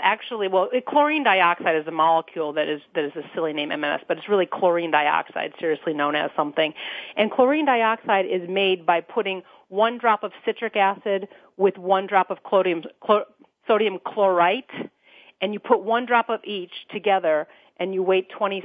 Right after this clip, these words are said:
seconds, it activates, and then you put water on top of it and you drink it. And so that is the, uh, the activation of it. And, uh, last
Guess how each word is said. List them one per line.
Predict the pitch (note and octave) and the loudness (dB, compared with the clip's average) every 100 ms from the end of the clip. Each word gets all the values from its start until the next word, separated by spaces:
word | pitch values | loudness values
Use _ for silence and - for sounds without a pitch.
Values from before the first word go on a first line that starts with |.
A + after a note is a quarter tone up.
| - | 0
seconds, | F#3 - F3 E3+ | 0 0 -6 -6
it | E3+ - | -4 0
activates, | F3+ - F#3 E3+ D#3+ - | 0 -2 0 0 0 -4
and | F3 | -4
then | E3+ E3+ | -2 -2
you | E3 | -2
put | - | -2
water | F#3 E3 D#3+ | 2 2 4
on | D3+ | 0
top | D#3 D#3 E3+ | 0 -2 -2
of | E3 | -4
it | D#3 | -6
and | D#3 | -6
you | D#3+ | -8
drink | D#3 D#3 D3+ - | -4 -4 -4 -4
it. | - G3 - _ - - - | -4 -6 -18 _ -20 -20 -6
And | E3+ E3 | -4 0
so | E3+ | 2
that | D#3+ E3 | 4 4
is | E3 D#3+ - - | 4 0 -4 -6
the, | E3 D#3+ E3 | -4 -2 0
uh, | D#3 F3 | 0 -2
the | F3+ - | -2 0
activation | E3+ - F#3+ E3+ E3+ E3 E3 | 0 0 2 4 2 0 -4
of | - F3 E3 | -2 0 0
it. | E3 - - - - | -2 -6 -18 -6 0
And, | G#3 G#3+ | 0 2
uh, | - A3+ | 2 2
last | G#3+ C4+ F#4 | 4 2 2